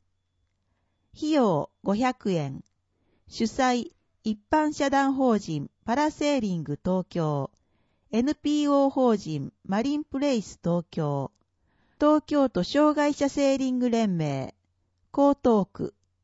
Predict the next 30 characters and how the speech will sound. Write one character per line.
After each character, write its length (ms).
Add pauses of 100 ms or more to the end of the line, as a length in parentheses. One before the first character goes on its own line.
(840)
締 160
め 160
切 140
り 140
日、 200 (100)
八 320
月 260
二 140
十 140
日 320
金 260
曜 420
必 240
着。 440 (920)
申 200
し 160
込 160
み、 220 (600)
電 300
話、 240 (140)
窓 300
口、 400 (120)
ま 140
た 160
は 160
フ 100
ァ 40
ッ 40
ク 100
ス、 240